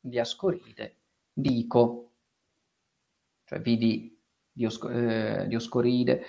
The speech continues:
di Cilicia, primo secolo dopo Cristo, quindi autore di trattati di, mm, medicina, che ordina-, aveva ordinato il sapere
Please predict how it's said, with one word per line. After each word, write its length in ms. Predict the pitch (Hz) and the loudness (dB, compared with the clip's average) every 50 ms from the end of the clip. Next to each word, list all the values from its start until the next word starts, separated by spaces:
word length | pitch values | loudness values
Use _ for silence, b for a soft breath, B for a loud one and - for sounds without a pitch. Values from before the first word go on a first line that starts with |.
| B B B B B B | B B B B B B
di 200 | - - 117 110 | -6 -4 -2 -2
Cilicia, 720 | - - 131 131 127 123 117 117 - - 151 175 170 - - - _ _ _ _ _ _ _ _ _ _ _ _ _ _ _ _ _ _ _ _ | 0 2 4 6 6 6 6 4 2 2 2 2 2 -2 -12 -20 _ _ _ _ _ _ _ _ _ _ _ _ _ _ _ _ _ _ _ _
primo 240 | - 131 117 117 117 | 0 2 4 4 2
secolo 440 | 117 - 143 139 135 - 135 123 | 2 4 2 2 4 6 6 6
dopo 200 | 120 117 120 - | 6 6 4 4
Cristo, 320 | - - 170 165 170 - 117 | 4 6 6 6 6 4 0
quindi 200 | - 120 117 117 | 2 2 2 2
autore 440 | 113 113 117 - 131 135 135 127 123 | 2 2 2 2 4 6 6 6 6
di 220 | 117 113 107 107 | 4 2 2 2
trattati 640 | 107 120 117 117 - - 123 123 120 120 - 113 | 0 0 0 0 2 2 2 2 2 -2 -4 -4
di, 300 | 110 113 113 113 113 110 - | -2 0 0 0 0 -2 -2
mm, 360 | 113 113 110 107 107 107 107 | -2 -2 -2 -2 -2 0 0
medicina, 680 | 107 113 110 117 117 117 - - 151 151 156 135 117 110 | 0 0 0 0 -2 -2 0 0 2 2 2 2 2 0
che 120 | 104 - | 0 0
ordina-, 320 | 113 110 113 113 110 117 113 | 0 0 0 0 0 0 0
aveva 240 | 110 117 117 113 110 | 2 2 4 4 4
ordinato 420 | 110 110 110 113 117 117 117 117 | 4 4 2 2 2 2 2 0
il 80 | 113 - | -2 -2
sapere 560 | - - - - 120 117 117 113 110 110 | -4 -10 -4 0 2 4 4 4 2 0